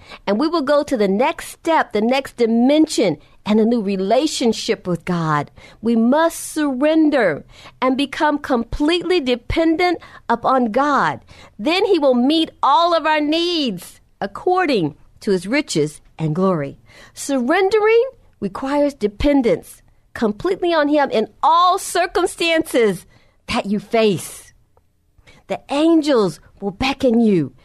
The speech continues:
and call to you. They will summons you to prayer, and God will give you revelation power when you pray. When we draw close to God,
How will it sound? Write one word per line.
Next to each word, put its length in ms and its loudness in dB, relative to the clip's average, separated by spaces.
and 220 -2
call 460 0
to 200 -4
you. 500 0
They 120 -4
will 140 2
summons 640 0
you 120 2
to 120 -2
prayer, 580 0
and 180 -2
God 300 0
will 120 -4
give 220 -4
you 140 -2
revelation 720 0
power 800 0
when 160 2
you 100 -2
pray. 460 -4
When 180 0
we 160 2
draw 240 2
close 400 -4
to 140 -2
God, 480 -2